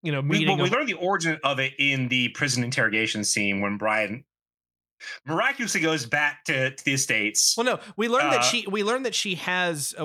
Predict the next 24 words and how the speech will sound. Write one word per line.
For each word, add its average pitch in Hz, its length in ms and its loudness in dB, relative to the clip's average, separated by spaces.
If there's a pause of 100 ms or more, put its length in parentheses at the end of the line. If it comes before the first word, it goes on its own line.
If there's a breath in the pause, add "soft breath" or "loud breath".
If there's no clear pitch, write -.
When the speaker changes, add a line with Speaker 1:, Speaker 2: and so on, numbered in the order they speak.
Speaker 1:
that 147 180 -4
she 151 160 -2
has 147 300 -2
it 123 180 -6
from 156 340 0
Speaker 2:
Amnesia, 127 400 0
sure. 139 420 0
Speaker 1:
she 202 140 -2
Speaker 2:
But 185 60 0
Speaker 1:
has 185 100 4
Speaker 2:
we, 175 60 4
we, 170 60 4
Speaker 1:
amnesia 175 300 2
Speaker 2:
we - 40 0
Speaker 1:
from, 190 320 2
Speaker 2:
find 147 140 2
out - 40 2
Speaker 1:
from 196 120 4
Speaker 2:
what 170 80 0
Speaker 1:
Shaw - 160 2
Speaker 2:
happened. 180 340 4
Speaker 1:
and 160 80 -2
his 170 200 -2
crew. 139 400 -2